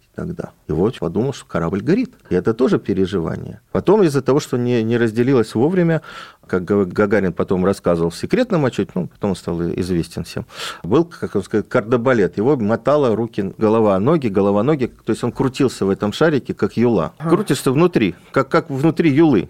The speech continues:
Speaker 1: Потом, значит, вот из-за того, что разделение произошло позже, а его ждали в, в Самарской области, а приземлился он в Саратовской области. На много километров дальше,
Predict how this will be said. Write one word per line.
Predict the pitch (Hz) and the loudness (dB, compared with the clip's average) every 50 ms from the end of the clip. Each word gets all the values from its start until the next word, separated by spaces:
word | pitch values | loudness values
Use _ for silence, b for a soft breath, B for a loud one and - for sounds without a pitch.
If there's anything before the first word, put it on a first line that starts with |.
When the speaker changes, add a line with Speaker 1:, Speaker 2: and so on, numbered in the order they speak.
| - _ - | -10 _ -4
Speaker 1:
Потом, | 113 110 - 165 196 214 196 | -4 0 2 2 2 2 2
значит, | 175 - 175 170 - 160 143 - | 0 0 -2 -2 -2 -6 -4 -2
вот | 131 127 - - | -2 -2 0 0
из-за | 110 101 107 117 | 0 2 2 2
того, | - 127 120 | 2 2 2
что | - 120 | 2 0
разделение | 110 117 104 104 120 110 110 101 98 90 | 0 0 0 2 2 2 4 2 2 0
произошло | - 98 98 90 104 95 - 107 101 | 0 -2 0 0 0 -2 0 -2 -2
позже, | - - - 165 170 143 117 92 82 - - - | -2 0 2 2 2 0 0 -2 -4 -4 -2 -4
а | - 82 | -2 2
его | 92 107 117 120 113 | 2 4 4 4 2
ждали | 98 101 110 113 107 101 101 98 98 92 78 | 2 2 2 2 2 4 2 2 2 2 0
в, | - 90 90 98 98 95 95 92 92 90 82 82 - - - _ | -2 -2 0 2 2 4 4 4 4 4 2 0 -2 -6 -6 _
в | 110 | -6
Самарской | - - 131 147 190 208 - - - 110 | -2 0 2 2 2 0 0 0 -2 0
области, | 95 95 85 - - - - - | 0 -2 -6 -6 -8 -12 -10 -10
а | 107 | -10
приземлился | 92 - 104 98 113 135 156 151 - 110 | -6 -6 -4 -2 0 0 0 -2 -4 -10
он | 98 | -10
в | |
Саратовской | - - 101 98 82 - - - - _ - 64 | -8 -4 -4 -4 -4 -6 -10 -20 -14 _ -10 -10
области. | 62 - 85 - _ _ _ _ _ | -10 -12 -16 -20 _ _ _ _ _
На | - - 87 87 87 95 117 127 | -12 -8 -6 -4 -2 0 0 0
много | 117 107 101 131 127 117 117 | 0 0 0 0 0 0 -2
километров | - - 101 98 98 104 107 87 - 101 92 85 | 0 0 0 2 2 2 0 0 -2 -2 0 0
дальше, | 82 78 73 - - - - - | 0 -2 -2 -4 -10 -16 -16 -18